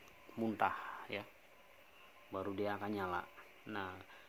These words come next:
misalkan banyak teman-teman yang bertanya, "Bang, saya harus ditutupin kalau mau nyalain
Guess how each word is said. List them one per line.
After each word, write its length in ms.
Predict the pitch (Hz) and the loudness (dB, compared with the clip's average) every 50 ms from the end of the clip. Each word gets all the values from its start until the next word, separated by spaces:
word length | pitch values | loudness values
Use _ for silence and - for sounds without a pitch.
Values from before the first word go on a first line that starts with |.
| - - - - | -20 -14 -10 -8
misalkan 580 | 107 104 110 107 104 110 127 139 139 135 131 117 | -4 0 0 2 4 6 6 6 6 6 6 6
banyak 480 | 107 104 101 101 101 101 101 101 98 | 6 6 4 4 4 4 4 2 2
teman-teman 400 | - - 107 107 101 107 117 127 | 2 2 2 4 4 6 8 8
yang 160 | 127 123 120 120 | 10 10 10 8
bertanya, 560 | 113 107 98 98 98 98 101 107 117 117 113 | 8 6 6 6 6 6 6 6 4 6 6
"Bang, 400 | 117 131 135 131 120 113 113 117 | 6 6 8 6 6 4 2 4
saya 320 | - 139 127 127 117 107 | 8 10 12 12 12 12
harus 240 | 98 101 98 98 - | 10 8 6 4 2
ditutupin 720 | - - - 113 110 - - 110 - - 135 123 110 104 | 0 2 4 4 6 6 6 10 12 12 12 12 12 12
kalau 240 | 101 104 101 101 98 | 12 10 8 8 8
mau 220 | 95 101 98 98 98 | 8 8 8 8 10
nyalain 480 | 98 101 98 101 98 98 98 98 95 | 10 10 10 10 8 8 8 8 8